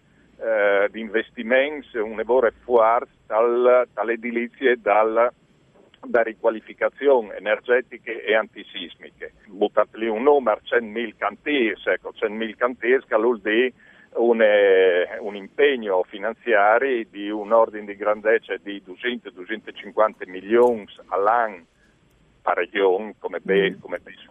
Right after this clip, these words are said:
Speaker 1: publics, che, che in design può muovere una massa complessiva tra pubblico e privato di due miliardi,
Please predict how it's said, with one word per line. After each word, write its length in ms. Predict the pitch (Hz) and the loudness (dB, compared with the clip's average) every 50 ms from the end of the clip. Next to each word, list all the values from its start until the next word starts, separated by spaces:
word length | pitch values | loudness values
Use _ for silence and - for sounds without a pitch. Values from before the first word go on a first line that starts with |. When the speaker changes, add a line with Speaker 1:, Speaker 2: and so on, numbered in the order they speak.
| - - | -14 -6
Speaker 1:
publics, 480 | - 120 104 98 101 101 107 - - - - - _ - - - - - _ _ | -6 -6 -4 -2 0 -2 -2 -2 -6 -16 -18 -18 _ -20 -20 -20 -20 -20 _ _
che, 240 | - 127 131 127 113 - _ _ _ _ | 0 0 0 0 -2 -6 _ _ _ _
che 100 | - 135 | -4 -4
in 180 | 127 120 104 98 | -4 -4 -8 -12
design 600 | 104 135 147 - - 139 127 120 117 120 131 151 - _ _ _ _ _ - 104 - _ | -12 -12 -12 -2 0 2 2 2 0 -4 -6 -10 -14 _ _ _ _ _ -18 -18 -18 _
può 160 | - 160 147 143 127 | 0 0 0 0 0
muovere 880 | 127 143 143 139 139 143 143 139 139 131 123 120 139 160 190 180 - _ _ _ _ _ _ _ _ _ _ | -6 -10 -10 -10 -4 2 4 4 4 4 4 2 -2 -2 -2 -4 -8 _ _ _ _ _ _ _ _ _ _
una 240 | - 127 135 135 | -2 2 2 2
massa 400 | 127 135 156 160 147 - - 131 120 | 2 2 2 0 0 0 -4 -6 -6
complessiva 720 | - 127 120 113 - 123 117 - - 139 131 123 117 110 113 113 _ | -4 -8 -10 -6 -6 -8 -8 -6 -8 -6 -6 -2 2 2 2 0 _
tra 280 | - 104 107 107 107 127 135 123 - | -2 2 2 2 2 -2 -8 -16 -14
pubblico 480 | _ 131 131 117 113 110 101 - _ 98 | _ -6 -6 -4 -4 -8 -8 -8 _ -14
e 40 | - | -12
privato 680 | _ - 101 98 98 95 92 92 95 101 120 147 - _ _ _ _ _ _ _ | _ -10 -4 0 2 4 4 6 4 4 2 0 -2 _ _ _ _ _ _ _
di 240 | _ 143 156 - 110 | _ -6 -6 -2 2
due 180 | 127 127 135 | 4 4 4
miliardi, 760 | 147 143 113 95 98 98 104 120 135 135 120 104 90 85 - | 4 0 -8 -6 0 2 4 4 4 4 2 2 0 -4 -8